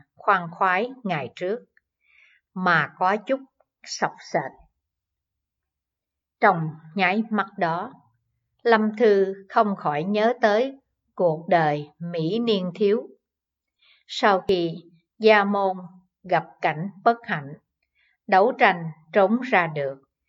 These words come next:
nhìn thấy cả phủ lớn bị lửa lớn thiêu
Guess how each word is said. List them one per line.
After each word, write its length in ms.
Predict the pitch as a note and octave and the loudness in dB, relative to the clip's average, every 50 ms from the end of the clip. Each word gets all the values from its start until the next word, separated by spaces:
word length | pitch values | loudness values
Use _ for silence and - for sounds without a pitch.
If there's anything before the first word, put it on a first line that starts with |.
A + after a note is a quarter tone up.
| _ _ _ _ _ _ | _ _ _ _ _ _
nhìn 340 | - F#3+ F#3 F3 E3+ E3+ E3 | -4 -2 -2 -2 -2 -4 -4
thấy 320 | E3+ A3 B3 C4+ D4 C#4+ C#4+ | -2 0 0 0 0 0 -2
cả 320 | - E3+ D3+ D3 E3+ A3 A3+ - - | -2 -2 0 0 -2 -4 -6 -10 -18
phủ 300 | - - F#3+ D#3 D#3 F#3+ | -6 -4 -4 -2 0 2
lớn 280 | A3 A3 G#3+ G#3 A3 B3 C4+ - C#4 - _ _ _ | 2 4 4 2 2 -2 -6 -12 -20 -20 _ _ _
bị 260 | - F3 D#3+ D#3 D#3 D#3+ | -4 -2 -2 -2 -2 -2
lửa 300 | F3 E3 D3 C#3+ D#3 F#3+ | -4 -2 -2 -2 0 0
lớn 280 | G#3+ G#3 G3+ G#3 A#3+ C4 C#4 - - _ _ _ | -2 -2 -2 -4 -4 -6 -10 -14 -18 _ _ _
thiêu 220 | - A3+ G3+ F3 | -4 -2 -2 -2